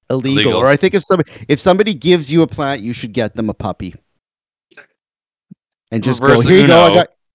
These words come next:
Speaker 2: Yeah.
Speaker 1: I got you this. Suck it. I see your plant and raise you an animal. Deal with it. Jerk."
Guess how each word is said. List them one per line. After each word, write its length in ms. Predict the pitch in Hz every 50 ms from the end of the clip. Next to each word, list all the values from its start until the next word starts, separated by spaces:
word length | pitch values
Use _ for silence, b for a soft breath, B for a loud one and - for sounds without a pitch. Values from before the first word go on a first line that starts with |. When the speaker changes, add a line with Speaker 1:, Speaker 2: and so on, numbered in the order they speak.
| _ -
Speaker 2:
Yeah. 200 | 139 117 113 104
Speaker 1:
I 100 | - 123
got 200 | 123 139 139 135
you 180 | 143 143 147 147
this. 500 | 135 135 123 110 104 - - - _ _ _ _ _ _ _ _ _ _ _ _ _
Suck 300 | - - 156 139 - -
it. 260 | 117 95 85 - - - _ _ _ _ _ _ _ _ _ _ _ _ _ _ -
I 100 | 127 131
see 220 | 131 - - 160
your 240 | 165 165 165 165 160
plant 440 | - - - 170 147 131 135 131 -
and 140 | 120 113 110
raise 380 | 120 117 117 120 123 110 -
you 100 | 123 117
an 120 | 113 107 -
animal. 680 | - 120 113 110 110 110 110 110 104 92 87 87 90 _ _ -
Deal 280 | - 120 117 117 113
with 160 | 107 101 87 95
it. 220 | 87 73 - - _ _ _ _ _ _ _ _ _ _ _ _ _ _ _ _ _ _ _ _ _ _ - 95
Jerk." 480 | 92 95 98 101 98 95 101 - -